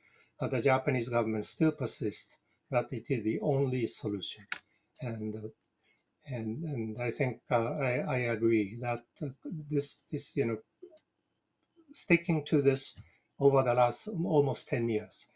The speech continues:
uh, two plus two statements and so forth have always m-, made a reference to this. I think it's high, high time to reconsider seriously from a strategic point of view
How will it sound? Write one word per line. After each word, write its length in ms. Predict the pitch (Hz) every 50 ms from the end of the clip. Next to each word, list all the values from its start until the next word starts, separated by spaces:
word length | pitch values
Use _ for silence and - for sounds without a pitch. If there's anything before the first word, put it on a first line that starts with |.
| _ _ _ _ -
uh, 100 | 139 117 -
two 180 | - 147 127
plus 340 | 131 - - 131 120 - -
two 160 | - 139 123
statements 640 | 113 - - 135 120 117 - 131 120 120 117 113 -
and 100 | 123 107
so 240 | - - 135 117 117
forth 280 | - - 120 107 - -
have 100 | 117 -
always 760 | 320 226 156 143 143 147 147 147 143 131 127 123 120 - - - _ _ _ _
m-, 120 | - 156 - -
made 220 | 156 143 135 123 113
a 80 | 117
reference 420 | 113 120 117 - - 117 101 - -
to 140 | - 123 107
this. 320 | 101 104 - - - - - _ _ _ _ _ _ -
I 80 | 131 120
think 240 | - 156 143 135 -
it's 200 | 139 117 - -
high, 200 | - 135 120 117 117 -
high 420 | - 131 131 135 131 - 131 117 117
time 240 | - 135 117 113 117 117
to 120 | - 131
reconsider 720 | 123 117 117 117 - 123 107 95 - - 120 104 101 101 - _ _ _ _
seriously 580 | - - 131 117 110 104 101 - - 110 101 - _ _ _ _ _ _ _
from 280 | _ - - 139 120 120
a 60 | 113
strategic 680 | - - - - 143 - - - 139 120 113 117 - -
point 220 | 120 104 98 -
of 120 | 110 95 90
view 180 | 98 98 92